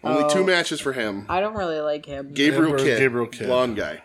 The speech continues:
Speaker 2: Yeah, I think he'll beat that guy.
Speaker 1: Okay.
Speaker 3: I also have Suji winning that.
Speaker 1: Uh,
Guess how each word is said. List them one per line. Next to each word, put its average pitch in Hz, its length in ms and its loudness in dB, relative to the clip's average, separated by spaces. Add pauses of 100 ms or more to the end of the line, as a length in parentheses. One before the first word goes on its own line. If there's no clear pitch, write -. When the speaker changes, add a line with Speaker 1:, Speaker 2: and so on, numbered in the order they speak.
(220)
Speaker 2:
Yeah, 240 420 -6
I 269 120 -4
think 277 220 -8
he'll 143 160 -8
beat 143 260 -10
that 123 200 -12
guy. 113 220 -16
Speaker 1:
Okay. 127 440 -2
Speaker 3:
I 123 120 2
also 120 280 2
have 110 60 -4
Suji 110 340 -4
winning 104 260 -10
that. 107 300 -8
Speaker 1:
Uh, 113 260 0